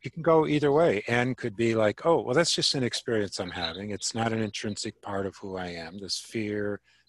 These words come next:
this sadness, this anger." And then the nurture part is beautiful. To me, that's self-compassion. Like, what do I need? Self-care,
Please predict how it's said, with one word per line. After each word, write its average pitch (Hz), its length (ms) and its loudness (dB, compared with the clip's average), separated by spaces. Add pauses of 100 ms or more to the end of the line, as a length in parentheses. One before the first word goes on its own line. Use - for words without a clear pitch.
(100)
this 104 100 -6
sadness, 95 720 -4
this - 220 -8
anger." 92 360 -14 (680)
And 127 180 0
then 160 100 2
the 160 100 2
nurture 180 380 0
part 101 300 -4
is 110 220 -4
beautiful. 170 640 -6 (480)
To 143 100 -6
me, 175 220 4
that's 156 240 4
self-compassion. 143 920 0
Like, 101 220 -6 (460)
what 131 100 0
do 202 140 2
I 196 120 4
need? 165 500 0 (920)
Self-care, 123 840 0